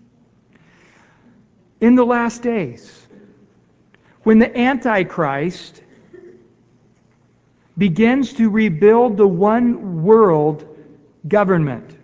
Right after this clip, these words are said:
which I believe is probably gonna be the European common market, because that, the old Rome, if you go back to Daniel,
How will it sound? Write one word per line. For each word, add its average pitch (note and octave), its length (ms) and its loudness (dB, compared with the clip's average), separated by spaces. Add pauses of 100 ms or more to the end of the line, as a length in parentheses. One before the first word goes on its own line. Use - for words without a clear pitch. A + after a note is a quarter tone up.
(260)
which - 500 -8 (140)
I D#3 120 -6
believe E3 280 -2
is - 200 -10
probably D#3+ 340 -6
gonna D#3 160 -6
be D3+ 140 -6
the D3 100 -6
European D3+ 520 -6
common C#3+ 320 -10
market, D3+ 380 -6
because C#3 300 -12
that, - 400 -10
the C#3+ 140 -10
old E3 260 -4
Rome, D3+ 240 -4
if C3+ 120 -12
you D3 60 -10
go E3 120 -4
back E3+ 240 -6
to E3+ 80 -6
Daniel, D#3 560 -4